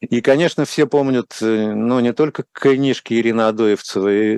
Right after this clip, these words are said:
э, которые теперь стали не просто хрестоматийным чтением, но вот Олег Ликманов,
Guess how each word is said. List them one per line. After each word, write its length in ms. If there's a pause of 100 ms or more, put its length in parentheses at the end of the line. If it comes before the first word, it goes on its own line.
э, 480
которые 240
теперь 260
стали 460
не 140
просто 320
хрестоматийным 800
чтением, 580
но 200
вот 240
Олег 260
Ликманов, 580